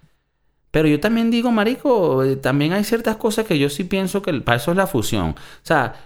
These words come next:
si tú quieres un día irte a un restaurante de pizza, de pizza napolitana original, donde usan la típica, la clásica, que con la salsa y con el queso mozzarella de burrata y de la vaina y te lo dan, de pinga. Pero también si me quiero meter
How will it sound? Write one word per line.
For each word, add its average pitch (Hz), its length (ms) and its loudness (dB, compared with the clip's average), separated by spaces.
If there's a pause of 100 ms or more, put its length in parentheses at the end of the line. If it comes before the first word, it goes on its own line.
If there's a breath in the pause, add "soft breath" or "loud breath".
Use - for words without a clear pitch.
si - 140 -2
tú 156 120 0
quieres 220 220 2
un 208 200 2
día 202 200 4
irte 190 240 0
a - 20 0
un 190 100 0
restaurante 143 580 0
de 165 60 -4
pizza, 151 400 -2
de 131 120 0
pizza 131 340 0
napolitana 127 920 2
original, 120 720 2
donde 113 260 2
usan 127 360 2
la 135 140 4
típica, 139 380 2
la 123 140 2
clásica, 127 520 4
que 120 120 2
con 131 140 2
la 123 120 2
salsa 127 440 2
y 135 40 2
con 127 180 0
el 123 100 0
queso 123 240 2
mozzarella 120 520 4
de 120 60 4
burrata 123 520 4
y 123 40 4
de 123 60 4
la 120 120 4
vaina 120 360 2
y - 20 -6
te 120 60 0
lo 120 100 2
dan, 147 220 0 (120)
de 104 120 0
pinga. 139 480 0 (520 soft breath)
Pero 107 200 2
también 98 320 0
si 131 80 0
me 135 120 2
quiero 127 200 4
meter 123 680 0